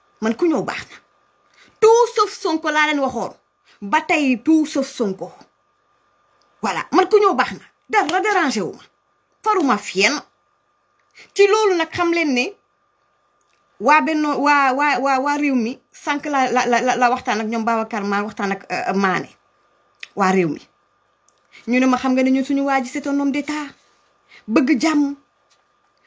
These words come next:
Ak parcours exceptionnel." Ma ne ko, "Temps yi gën déggu leen de." Ñu ne ma, "Ñu ngi ci suuf di liggéey." Ah, waxal ma askan bi. Ñu ne ma, "Waxal ñu askan bi ne suñu góor gi mi ngi liggéey." Idrissa Seck bés bu ne bëreet.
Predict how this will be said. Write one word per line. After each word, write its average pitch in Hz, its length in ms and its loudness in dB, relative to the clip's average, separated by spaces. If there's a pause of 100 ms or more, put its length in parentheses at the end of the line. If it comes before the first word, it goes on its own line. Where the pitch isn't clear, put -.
(140)
Ak 320 160 -2
parcours 330 400 0
exceptionnel." 311 680 -4 (220)
Ma 233 80 -2
ne 247 60 2
ko, 262 100 -2
"Temps 320 160 0
yi 320 120 2
gën 339 160 2
déggu 381 220 2
leen 392 180 2
de." 359 60 0
Ñu 262 280 4
ne 277 60 0
ma, 277 120 0
"Ñu 285 120 2
ngi 277 120 0
ci 311 80 -2
suuf 311 220 -4
di 247 80 0
liggéey." 240 300 -2 (1200)
Ah, 277 320 4
waxal 320 240 -2
ma 311 140 0
askan 311 340 -2
bi. 254 120 -2
Ñu 277 120 0
ne 302 60 -2
ma, 302 120 -2
"Waxal 330 220 0
ñu 311 140 2
askan 302 300 -2
bi 277 60 2
ne 294 100 2
suñu 302 240 2
góor 269 200 0
gi 294 80 2
mi 294 100 4
ngi 285 120 2
liggéey." 240 420 -2 (640)
Idrissa 330 340 2
Seck 330 200 -2
bés 262 160 0
bu 320 120 4
ne 349 140 4
bëreet. 339 720 -2